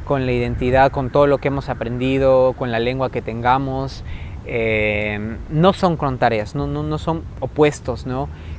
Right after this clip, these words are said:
Claro, en un momento cuando yo me comenzaba a descubrir como una persona de la diversidad sexual, eh, la información que yo encontraba era como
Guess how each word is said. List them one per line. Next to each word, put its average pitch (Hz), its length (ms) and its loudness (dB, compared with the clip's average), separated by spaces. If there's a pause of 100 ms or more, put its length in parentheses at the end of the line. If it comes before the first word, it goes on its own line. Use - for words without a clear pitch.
Claro, 143 360 6
en 143 80 0
un 147 80 0
momento 143 380 0
cuando 127 280 0
yo 135 260 2
me 139 120 -2
comenzaba 123 840 2
a 120 60 0
descubrir 131 580 0
como 131 180 -4
una 131 140 -4
persona 123 680 -4
de 120 180 0
la 120 100 0
diversidad 120 520 0
sexual, 135 640 2 (600)
eh, 110 960 0 (1080)
la 165 120 4
información 156 580 4
que 180 120 2
yo 160 80 4
encontraba 160 720 8
era 160 220 4
como 131 440 -2